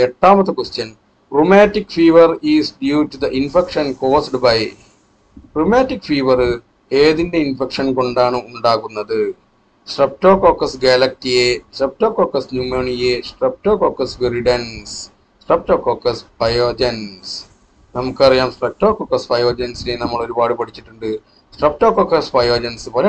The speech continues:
ഡിസീസസും കോസ് ചെയ്യുന്നുണ്ട്. അതുകൊണ്ട് ഇവിടെ rheumatic fever ഏതാണ് കോസ് ചെയ്യുന്നത്? Streptococcus pyogenes. അതുകൊണ്ട് തന്നെ rheumatic fever is due to the infection caused by ഏതാണ്? Streptococcus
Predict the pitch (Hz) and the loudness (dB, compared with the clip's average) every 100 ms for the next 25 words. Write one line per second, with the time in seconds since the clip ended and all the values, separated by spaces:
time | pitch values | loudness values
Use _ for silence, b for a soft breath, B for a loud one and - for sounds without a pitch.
0 | 180 123 117 113 113 113 113 113 117 110 | 0 -4 -8 -18 -16 -12 -8 -8 -6 -10
1 | 107 107 - _ _ - - 220 175 131 | -6 -8 -8 _ _ -4 0 4 4 2
2 | 123 117 123 143 156 147 170 196 233 - | 0 0 -4 0 2 4 4 4 2 -2
3 | 196 165 156 139 131 127 123 _ _ _ | -4 2 4 6 8 6 2 _ _ _
4 | 120 139 160 156 135 123 123 123 117 113 | 2 4 6 6 2 0 0 -4 -6 -6
5 | 107 107 - 131 131 226 233 - - 127 | -6 -6 -2 -4 -2 -2 2 2 2 0
6 | 123 123 117 113 113 110 95 - - - | 2 0 2 0 0 -4 -4 -8 -2 2
7 | 220 185 120 107 107 - _ _ 135 185 | 2 2 0 -2 -6 -10 _ _ 0 2
8 | 233 220 190 151 143 131 127 127 127 127 | 2 -2 0 2 4 4 2 -2 -4 -4
9 | 120 - 127 151 196 - 160 - 113 113 | -6 -4 -4 -2 -4 -4 -4 -2 -4 -4
10 | 113 113 107 107 110 107 107 107 _ _ | -2 0 0 2 0 0 -4 -6 _ _
11 | - - 127 131 233 - 123 113 113 | -14 -2 -2 2 0 4 2 2 -2